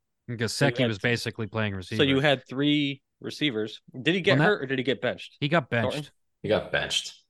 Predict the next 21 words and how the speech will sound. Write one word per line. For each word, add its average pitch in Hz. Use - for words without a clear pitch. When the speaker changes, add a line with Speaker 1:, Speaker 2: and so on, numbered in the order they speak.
Speaker 1:
He 127
got 143
benched, 143
Speaker 3:
Thornton. 143
Speaker 1:
and 143
that's 180
the 165
best 156
part. 123
You 123
go 156
in 147
without 143
Boutte, 123
and 135
you 131
bench 131
your 143
number 127
one 117
within, 107